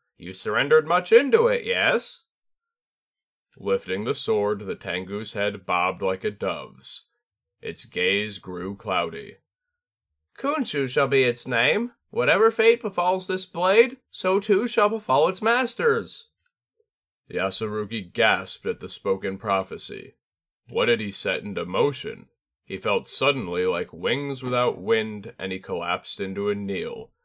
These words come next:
gathering his breath with earnest effort. "I should not have shown you this technique,"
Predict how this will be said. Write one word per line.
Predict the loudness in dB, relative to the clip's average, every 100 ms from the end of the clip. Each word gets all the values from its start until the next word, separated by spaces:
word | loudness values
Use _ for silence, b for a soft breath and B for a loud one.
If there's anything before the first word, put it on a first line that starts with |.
| _
gathering | -6 -4 -2 -2 -2
his | -4 -10
breath | -6 0 0 0 -10
with | -8 -8 -4
earnest | -4 -2 -4 -4
effort. | -4 -4 -8 -12 -18 _ _ _ _ _ _ _ _ _
"I | 0 4 4
should | 4 0 0
not | 0 0
have | 0
shown | 0 2 0
you | -2 -4
this | -4 -2
technique," | -2 -2 -2 -4 -4 -12 -20